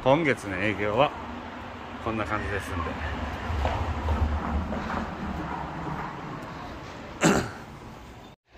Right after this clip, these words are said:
で。 <coughs> でさ、ぜひここのお店に来たら、この、これを見てほしいな。こののぼり。泉さん。わちゃわちゃが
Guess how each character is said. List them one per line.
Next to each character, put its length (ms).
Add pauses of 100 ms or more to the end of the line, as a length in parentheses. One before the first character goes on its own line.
(840)
で。 0
<coughs> 80
で 0
さ、 340 (440)
ぜ 240
ひ 200
こ 140
こ 160
の 120
お 40
店 240
に 140
来 80
た 140
ら、 100
こ 160
の、 100
こ 160
れ 160
を 40
見 120
て 80
ほ 140
し 180
い 60
な。 220 (840)
こ 80
の 100
の 160
ぼ 140
り。 160 (1500)
泉 340
さ 160
ん。 40 (1800)
わ 80
ち 100
ゃ 40
わ 80
ち 100
ゃ 20
が 160